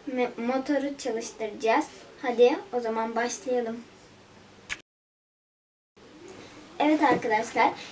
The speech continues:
e, şimdi, e, en bloğumuzu Pino'ma bağlıyorum. Seri port.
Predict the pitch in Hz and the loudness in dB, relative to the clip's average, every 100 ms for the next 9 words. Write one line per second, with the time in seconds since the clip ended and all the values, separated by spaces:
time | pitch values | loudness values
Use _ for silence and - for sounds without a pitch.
0 | - - 214 196 - - 403 370 269 415 | -16 -6 0 0 2 2 0 4 4 2
1 | - - - - - - - 226 220 214 | -6 -20 -20 -18 -10 -4 2 4 4 4
2 | 202 202 - - - - - - - - | 2 0 -4 -12 -20 -14 -10 -10 -12 -20
3 | - - - - - - - - - 302 | -20 -20 -20 -20 -20 -20 -18 -16 2 4
4 | 339 370 277 247 220 220 226 311 415 - | 4 4 4 6 4 0 2 2 2 -2
5 | - - - - 359 302 233 226 269 285 | -16 -18 -6 2 4 4 2 -2 2 2
6 | - 277 254 240 202 180 247 349 - - | 6 8 8 4 4 2 0 -4 -8 -20
7 | - - - - - - - - - - | -20 -20 -20 -20 -20 -20 -20 -20 -20 -20
8 | - - - - - - - - - - | -20 -20 -20 -20 -18 -20 -18 -20 -20 -20
9 | - 262 185 147 - - - 160 - - | -4 -2 -2 -6 -10 -12 -10 -14 -16 -18
10 | - | -18